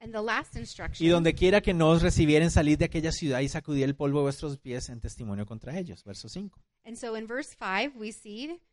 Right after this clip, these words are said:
Speaker 1: that he says, um, "And whoever will not receive you when you go out of the city, shake off the very dust from your feet as a testimony against them."
Speaker 2: Los rabinos religiosos, los fariseos,
Speaker 1: And so the Pharisees, the rabbis of
Speaker 2: cuando
Speaker 1: that time,
Speaker 2: tenían que entrar a una aldea gentil
Speaker 1: when they would have to go to a Gentile city,
Speaker 2: o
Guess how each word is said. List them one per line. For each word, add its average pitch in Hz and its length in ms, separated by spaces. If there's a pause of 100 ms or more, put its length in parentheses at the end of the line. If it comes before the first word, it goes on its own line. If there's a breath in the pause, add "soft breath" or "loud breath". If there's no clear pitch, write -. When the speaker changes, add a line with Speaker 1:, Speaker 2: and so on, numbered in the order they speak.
(200)
Speaker 1:
that 214 100
he 226 140
says, 202 580 (300)
um, 196 220
"And 254 100
whoever 277 320
will 262 160
not 254 200
receive 285 380
you 311 160
when 254 120
you 214 120
go 233 160
out 233 140
of 233 60
the 226 80
city, 277 340
shake - 400
off 254 240
the 214 60
very 202 240
dust 233 420
from 339 160
your 339 120
feet 214 380
as 208 140
a 202 80
testimony 196 800
against - 380
them." 123 140
Speaker 2:
Los 196 140
rabinos 202 400
religiosos, 175 560
los 135 140
fariseos, 110 640 (140)
Speaker 1:
And 240 100
so 247 140
the 240 100
Pharisees, 226 600
the 202 80
rabbis 208 360
of - 60
Speaker 2:
cuando 120 200
Speaker 1:
that 113 80
time, 120 140
Speaker 2:
tenían 156 260
que 156 80
entrar 135 240
a 135 40
una 131 120
aldea 127 300
gentil 117 600 (120)
Speaker 1:
when 233 120
they 233 120
would 226 100
have 220 120
to - 60
go 220 140
to 220 140
a 202 40
Gentile 233 920
city, - 260
Speaker 2:
o 127 260